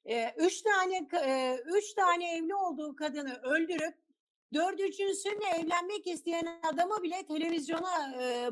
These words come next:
programa çıkarıldı. E, az önce de söylediğim gibi, yani Rütük, e, sigarayı, tabii ki sigara sağlığa zararlı, ben de içmiyorum. Ama sigarayı, e, mozaikleyene kadar,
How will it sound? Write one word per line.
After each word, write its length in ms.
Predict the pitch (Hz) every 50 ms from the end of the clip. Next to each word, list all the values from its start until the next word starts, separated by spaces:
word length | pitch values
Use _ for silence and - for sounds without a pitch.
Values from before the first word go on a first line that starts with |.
| 233 -
programa 520 | 302 330 330 330 - 330 311 311 302 285
çıkarıldı. 640 | - - - - 202 185 175 160 156 143 156 143 - _ _ _ _ _ _ _ _ _ _ _ _ _ -
E, 300 | 220 254 254 247 240 233 208 208 208 202 - -
az 160 | 339 302 320 381
önce 300 | 392 381 359 381 381 330
de 140 | 359 349
söylediğim 600 | 349 - 330 320 311 330 320 262 339 381 403 381
gibi, 340 | 320 311 233 226 214 226 - - - 247
yani 480 | 240 269 285 330 359 370 320 247 - _ _ _ _ _ _ -
Rütük, 480 | 226 220 311 403 403 - 415 359 277 - _ _ _ _ _ _ _ -
e, 560 | - 247 240 240 233 233 233 233 233 226 220
sigarayı, 640 | - - 294 254 311 359 381 392 359 320 294 302 320 311 _
tabii 280 | - 359 330 339 311 -
ki 120 | - 240
sigara 380 | - - 302 285 320 311 311 311
sağlığa 480 | - - 320 302 302 311 311 320 320 302
zararlı, 460 | - 302 294 294 285 285 262 254 247 -
ben 220 | 294 294 294 285
de 120 | 285 247 233
içmiyorum. 920 | 247 - - - 269 254 226 220 220 220 220 220 220 208 202 190 - 175 - - - _ _ _ -
Ama 300 | - 277 339 427 370 302
sigarayı, 720 | 277 - - 294 277 381 427 453 440 381 339 294 269 269 - -
e, 460 | 233 254 240 233 233 233 233 240 233
mozaikleyene 880 | 220 233 269 302 330 320 349 339 330 - - 311 311 311 330 392 415 392 -
kadar, 360 | 294 247 220 214 226 285